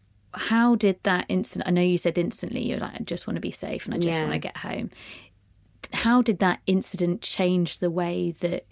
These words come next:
Speaker 1: you perceive of yourself showing up kind of on the streets, whether you're running on your own or with your crew,
Speaker 2: Yeah.
Speaker 1: as a visibly Muslim woman?
Speaker 2: Yeah.
Speaker 1: How has that changed the way that you, you think about that?
Speaker 2: Okay,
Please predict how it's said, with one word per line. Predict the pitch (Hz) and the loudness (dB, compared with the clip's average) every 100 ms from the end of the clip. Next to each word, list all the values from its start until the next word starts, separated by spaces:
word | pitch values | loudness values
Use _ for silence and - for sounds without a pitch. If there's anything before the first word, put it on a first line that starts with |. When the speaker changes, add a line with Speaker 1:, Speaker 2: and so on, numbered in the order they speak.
| - - - _ _ | -20 -20 -20 _ _
Speaker 1:
you | 175 170 165 165 165 - _ - | -2 0 0 0 -4 -8 _ -12
perceive | - - 226 214 | -8 0 2 4
of | 185 185 | 2 0
yourself | 165 - 151 - | -4 -2 -4 -4
showing | - 175 165 170 - | -2 0 0 -2 -4
up | - - - - | -10 -20 -20 -10
kind | 165 | -8
of | 156 | -6
on | 175 170 | -4 -2
the | - - | -4 -2
streets, | 226 226 - 190 | 2 2 0 -2
whether | 175 | 0
you're | 170 180 | 0 0
running | 165 | -2
on | 170 170 | -2 -2
your | 170 | -2
own | 196 196 185 | 0 2 2
or | 175 | 0
with | 180 | 0
your | 175 | 0
crew, | 175 180 180 170 | 0 2 4 4
Speaker 2:
Yeah. | 160 156 160 | 2 -4 -2
Speaker 1:
as | 190 175 160 - 180 170 | 2 2 0 -4 0 2
a | 165 170 _ _ | 0 -2 _ _
visibly | 185 175 165 175 170 | -2 0 0 0 -2
Muslim | 156 170 165 | 0 0 0
woman? | 170 | 4
Speaker 2:
Yeah. | 202 185 160 160 - - | 4 4 2 -2 -10 0
Speaker 1:
How | 214 202 | 4 6
has | 202 | 4
that | 202 - | 0 -2
changed | - 185 185 175 - | 0 4 4 2 0
the | 175 | 0
way | 170 165 160 | 2 0 0
that | 175 | -4
you, | 165 170 165 160 160 160 - _ _ _ _ _ _ _ _ | -2 -2 0 0 -2 -4 -8 _ _ _ _ _ _ _ _
you | 180 170 | -4 -4
think | - - 170 - | -4 -2 -2 -2
about | 160 - | -4 -4
that? | - - - _ - | -8 -8 -20 _ -2
Speaker 2:
Okay, | 196 160 | 0 -2